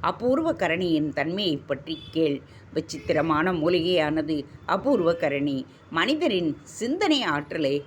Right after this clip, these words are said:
அதிகப்படுத்தக்கூடியது. ஆனால் இதை பறிப்பதற்கு சென்றால் மரணம் நிச்சயம். இந்த மூலிகை கிடைத்தால் ஒருவன்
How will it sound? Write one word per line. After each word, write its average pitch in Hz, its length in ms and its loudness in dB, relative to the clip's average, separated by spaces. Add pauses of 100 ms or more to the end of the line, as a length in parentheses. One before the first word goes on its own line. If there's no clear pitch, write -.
(140)
அதிகப்படுத்தக்கூடியது. 147 1300 0 (380)
ஆனால் 139 480 0 (200)
இதை 208 240 2
பறிப்பதற்கு 190 680 0
சென்றால் 151 580 0
மரணம் 165 560 0
நிச்சயம். 143 680 -2 (200)
இந்த 247 260 2
மூலிகை 294 500 4
கிடைத்தால் 165 560 0 (100)
ஒருவன் 156 400 2